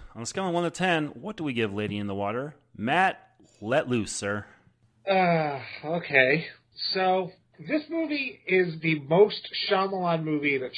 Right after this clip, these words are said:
Speaker 2: Shyamalan has made up to this point. And what I mean by that is, it is so distinctly him.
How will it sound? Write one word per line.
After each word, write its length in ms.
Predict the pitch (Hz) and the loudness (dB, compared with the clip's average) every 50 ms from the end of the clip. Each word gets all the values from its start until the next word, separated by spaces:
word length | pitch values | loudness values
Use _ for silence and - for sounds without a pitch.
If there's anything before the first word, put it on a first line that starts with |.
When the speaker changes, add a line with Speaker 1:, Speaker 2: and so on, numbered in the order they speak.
| - - | -2 0
Speaker 2:
Shyamalan 500 | 165 151 147 147 143 139 135 131 117 113 | 0 0 2 2 2 2 2 2 2 -2
has 140 | 120 113 107 | -4 -6 -4
made 260 | 117 120 120 120 113 110 | -2 0 0 2 2 2
up 160 | 104 104 - | 0 -2 -2
to 100 | - 107 | -6 -6
this 160 | 104 98 - - - | -6 -6 -8 -10 -10
point. 180 | - 110 92 - - - - - - - - - - - - - - - - - - - - - | -12 -12 -12 -12 -16 -16 -16 -16 -16 -16 -20 -20 -20 -20 -18 -16 -14 -14 -14 -14 -16 -20 -8 -4
And 120 | 143 135 | 2 6
what 100 | 151 160 | 8 8
I 100 | 165 156 | 8 8
mean 300 | 156 165 196 226 214 175 | 8 6 4 4 4 6
by 160 | 185 196 190 175 | 6 8 8 10
that 280 | 170 170 160 156 - - | 10 8 8 8 4 2
is, 320 | - 147 147 143 139 127 - - - _ | 4 4 4 4 4 0 -4 -12 -18 _
it 120 | - 160 151 | -6 -2 0
is 160 | 156 147 139 - - - - | 0 -2 -2 -4 -10 -6 -2
so 280 | 170 190 208 240 247 180 | 2 2 2 2 0 -2
distinctly 840 | 180 214 - - - - - 202 208 214 - - 185 190 190 185 180 | -4 -4 -4 -4 -10 -6 -6 -6 -6 -6 -12 -16 -10 -10 -8 -8 -8
him. 380 | 156 143 156 160 156 139 110 | -12 -12 -8 -6 -6 -6 -6